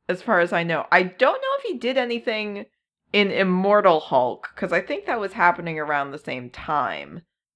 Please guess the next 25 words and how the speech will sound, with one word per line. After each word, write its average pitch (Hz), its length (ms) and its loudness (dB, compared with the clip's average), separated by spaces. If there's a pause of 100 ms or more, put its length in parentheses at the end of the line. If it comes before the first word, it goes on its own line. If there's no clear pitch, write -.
(180)
Um, 151 680 4 (440)
but 208 500 4 (680)
it's, 254 280 -2
like, 320 320 4
it's 285 240 -4
kind 330 320 0 (160)
of 254 100 -12
wild 220 520 4
to 302 100 -6
me 285 460 -4
that, 196 560 4
like, 165 480 0 (380)
'cause 262 240 4
he's, 247 320 -6 (440)
uh, - 40 -12 (220)
now 285 640 6
associated 190 1000 0
very 160 380 4
strongly 180 720 2
with, 196 240 0
like, 185 360 0
being 196 400 -4
the 196 100 0
Red 190 240 4
Hulk, 208 480 2